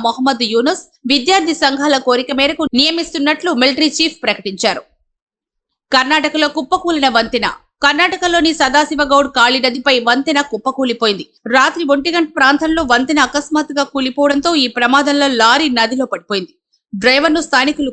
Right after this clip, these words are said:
కాపాడారు. గోవా, కర్ణాటక మధ్య ఉన్న ఈ వంతెన కూలిపోవడంతో ఎన్హెచ్ అరవై ఆరుపై భారీగా ట్రాఫిక్ జామ్ ఏర్పడింది. వినేష్ పొగాట్కు షాక్.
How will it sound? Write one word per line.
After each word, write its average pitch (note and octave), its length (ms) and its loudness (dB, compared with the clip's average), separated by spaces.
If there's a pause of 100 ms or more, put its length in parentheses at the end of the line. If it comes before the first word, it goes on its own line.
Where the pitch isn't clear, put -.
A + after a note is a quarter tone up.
కాపాడారు. G3 420 -2 (280)
గోవా, C#4 260 4 (120)
కర్ణాటక C#4+ 400 -2 (120)
మధ్య C#4 280 -2
ఉన్న D#4 100 0 (120)
ఈ - 20 0 (100)
వంతెన C4 280 -2
కూలిపోవడంతో C4+ 720 -2 (300)
ఎన్హెచ్ E4+ 520 0
అరవై C#4 320 0
ఆరుపై C4 320 -2 (160)
భారీగా C4+ 340 2
ట్రాఫిక్ C4 540 -2
జామ్ A#3 240 -2
ఏర్పడింది. F#3 380 -6 (760)
వినేష్ F4 480 0
పొగాట్కు F4 440 2
షాక్. D#4+ 360 0